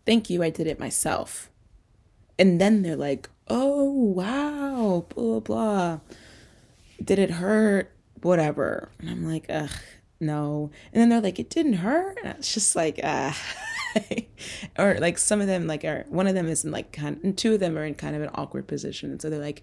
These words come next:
"How did you do that? Walk me through the whole thing." I'm like, "Okay, <laughs> like, this is annoying." But, um,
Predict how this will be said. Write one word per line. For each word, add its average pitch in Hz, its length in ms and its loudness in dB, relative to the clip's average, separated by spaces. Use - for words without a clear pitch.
"How 254 140 0
did 277 120 2
you 254 80 0
do 285 180 -6
that? 175 300 2
Walk 240 320 0
me 247 140 4
through 254 460 0
the 160 160 0
whole 214 640 -2
thing." 165 420 2
I'm 147 160 -8
like, 160 180 -4
"Okay, 165 400 -6
<laughs> 180 40 -4
like, 175 260 -2
this - 300 -4
is - 420 -4
annoying." 120 480 -4
But, 196 500 4
um, 156 640 0